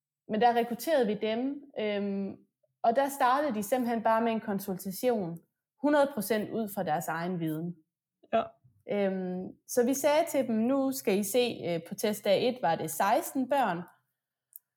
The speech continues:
Speaker 1: øhm, og dem skal I alle sammen diagnostisere. Øh, giv en knæ-, altså giv en, øh, diagnose. Vi, I skal bare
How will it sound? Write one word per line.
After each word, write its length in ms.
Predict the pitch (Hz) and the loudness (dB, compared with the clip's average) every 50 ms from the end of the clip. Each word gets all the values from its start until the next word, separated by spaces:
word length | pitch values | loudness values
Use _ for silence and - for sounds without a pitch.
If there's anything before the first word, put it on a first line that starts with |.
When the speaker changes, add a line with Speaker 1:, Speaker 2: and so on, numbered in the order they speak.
| _ _ _ _ - - | _ _ _ _ 4 6
Speaker 1:
øhm, 240 | 247 247 247 247 247 | 8 8 8 6 6
og 140 | - 254 | 6 6
dem 120 | 254 277 302 | 6 4 4
skal 180 | 302 302 302 | 2 2 2
I 40 | 254 | 4
alle 240 | - - 233 254 285 | 4 4 4 4 2
sammen 300 | 277 294 254 226 214 190 - | 2 2 2 2 2 0 0
diagnostisere. 960 | 214 190 180 175 185 190 - - 202 190 - 269 262 240 190 160 156 170 170 - _ _ _ _ _ _ - - | 0 0 0 0 -2 -4 -4 -6 -6 -2 0 2 2 2 2 0 0 -4 -8 -14 _ _ _ _ _ _ -6 -2
Øh, 480 | 208 202 190 180 170 165 165 165 165 165 - | 0 0 0 0 0 0 0 -2 -4 -4 -2
giv 200 | - 285 302 302 294 - | 0 0 2 0 -2 -4
en 200 | - 185 180 180 | -4 -4 -2 -2
knæ-, 420 | 180 - - 254 254 254 254 254 - - | -4 -4 -4 -2 -2 -2 -4 -4 -2 0
altså 240 | - 208 202 226 | 0 0 0 0
giv 260 | 208 208 - 294 294 285 - | -2 -2 0 0 0 0 -2
en, 220 | - 196 190 185 185 | -2 -2 0 0 0
øh, 120 | 175 170 165 - | 0 0 0 0
diagnose. 640 | 202 185 185 208 240 285 330 392 - - 302 233 - - 208 196 | 0 2 4 4 4 4 4 2 2 0 0 0 0 -2 -4 -2
Vi, 420 | 226 233 226 220 214 208 202 - - - | -2 -2 0 -2 -2 -2 -4 -6 -4 -4
I 100 | 262 269 269 | -2 -2 -2
skal 120 | - 285 - | 0 2 4
bare 140 | 302 294 | 4 4